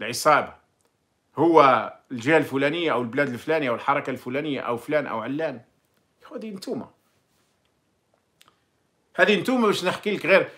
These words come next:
هل إرسال أبنائك للخارج، مثلًا ابنك شفيق اللي يدي دو سالير، سالير باعتباره، آه، طلعته طبعًا كوموندون في ألفين وعشرين، هو ما يستاهلش، ما يستاهلش حتى ليتنو،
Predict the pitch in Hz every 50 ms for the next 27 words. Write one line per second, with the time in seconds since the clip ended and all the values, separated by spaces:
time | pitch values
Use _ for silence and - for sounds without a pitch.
0 | _ - - 123 208 254 262 233 214 202 190 - - 240 247 240 233 - 180 -
1 | 180 190 240 247 220 208 214 185 180 170 165 - - 185 180 - - - - -
2 | - 107 131 135 139 156 156 156 135 127 175 180 - - - 160 143 - 165 143
3 | 104 - - - _ _ _ _ _ _ _ _ _ _ _ _ - 151 151 175
4 | 208 202 160 175 196 156 180 220 208 - 190 165 143 117 90 - - - _ _
5 | _ _ _ _ _ _ _ _ _ _ _ - - 170 185 202 202 190 151 170
6 | 170 147 - - 175 170 170 196 196 190 185 175 156 143 131 131 - _ _ _
7 | _ _ _ _ _ _ _ _ _ _ - - 147 143 143 139 139 135 127 127
8 | 127 - - - 160 156 165 160 151 - 165 143 170 160 139 131 135 131 - 156
9 | 160 165 170 156 147 139 131 - 135 123 117 120 143 135 131 120 127 - - 214
10 | 233 190 127 123 127 127 135 131 127 - - 135 139 - - - - - - 117
11 | 131 127 127 - 139 127 - - 123 - 165 165 214 269 233 - - 127 127 151